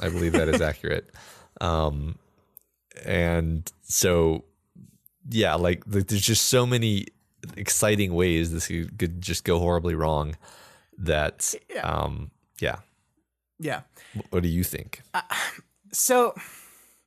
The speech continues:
Speaker 2: I, I think, I think there's a lot to go into this, and I, like,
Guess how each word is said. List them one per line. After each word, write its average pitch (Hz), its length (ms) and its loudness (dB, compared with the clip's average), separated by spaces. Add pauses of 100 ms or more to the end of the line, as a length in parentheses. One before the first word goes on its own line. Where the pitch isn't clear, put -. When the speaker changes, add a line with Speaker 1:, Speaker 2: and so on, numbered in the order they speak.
(1160)
Speaker 2:
I, 247 420 0 (560)
I 202 140 0
think, 214 500 -2 (1080)
I 202 80 0
think 254 160 -2
there's 254 140 0
a 196 40 2
lot 151 320 2 (160)
to - 100 -6
go 151 160 2
into 147 140 -2
this, 147 200 -2
and 156 80 0
I, 151 80 -2 (120)
like, 180 220 -4